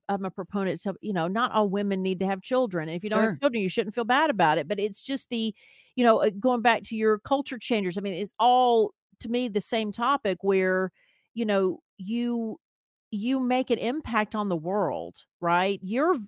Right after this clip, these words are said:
Speaker 1: your life matters. You're here for a reason. Like, we've all, again, done the fertility clinic thing. And that the biggest thing in getting my son here was learning that mo-, we are all,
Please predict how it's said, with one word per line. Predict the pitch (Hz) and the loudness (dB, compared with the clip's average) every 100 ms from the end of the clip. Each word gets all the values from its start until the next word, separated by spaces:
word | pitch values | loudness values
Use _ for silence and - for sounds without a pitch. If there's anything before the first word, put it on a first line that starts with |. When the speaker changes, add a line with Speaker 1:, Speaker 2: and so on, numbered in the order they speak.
| - | -10
Speaker 1:
your | 202 277 349 | -4 -2 0
life | 220 214 247 233 | 0 2 2 2
matters. | 180 160 190 175 110 151 | -2 2 2 2 -4 -6
You're | 240 | -8
here | - 269 330 | -4 -2 -2
for | - 208 | -2 -2
a | |
reason. | 160 180 190 - 131 | 0 -2 -2 -4 -4
Like, | 165 175 - - - | -6 -6 -16 -18 -2
we've | 254 | 4
all, | 262 254 202 | 6 4 2
again, | 208 208 214 202 196 - 180 - 190 | -2 2 2 2 -2 -6 -20 -10 2
done | 220 208 | 4 4
the | |
fertility | 190 202 226 214 196 | 2 -2 0 2 0
clinic | - 196 185 | 0 -2 0
thing. | 196 196 | 0 0
And | 190 180 | -2 0
that | 190 180 | 0 0
the | 180 | 0
biggest | 220 240 233 - | 2 2 -4 -2
thing | 208 196 190 - _ _ _ - | 0 0 -2 -6 _ _ _ -4
in | 196 185 185 185 | -2 0 -4 -4
getting | 196 226 220 | 0 2 2
my | 196 196 | 0 0
son | 185 - 190 190 | -2 -2 0 0
here | 165 160 156 151 151 151 _ _ _ | -2 -2 -2 -4 -4 -8 _ _ _
was | 180 190 185 | 0 0 0
learning | 196 202 202 185 175 170 | -2 -2 0 -2 -4 -4
that | 165 170 160 156 - | 0 2 2 -2 -4
mo-, | 185 220 247 - | 0 2 2 0
we | 196 190 269 294 | -6 -2 2 2
are | 240 - | 2 2
all, | 202 214 208 196 180 170 | 4 6 4 2 0 -2